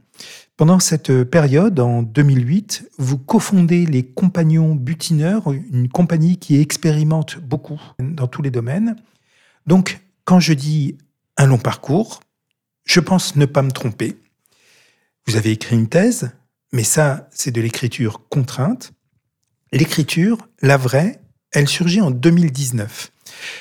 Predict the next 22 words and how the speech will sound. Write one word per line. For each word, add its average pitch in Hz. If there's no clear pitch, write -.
avec 185
ce -
recueil 151
Sortie -
de 123
route -
aux 131
très 160
belles 170
éditions 147
Chênes. 104
Vous 180
recevez 170
pour 156
ce -
recueil 123
le 113
prix 127
Poésie 135
de 117
la 107
Vocation. 170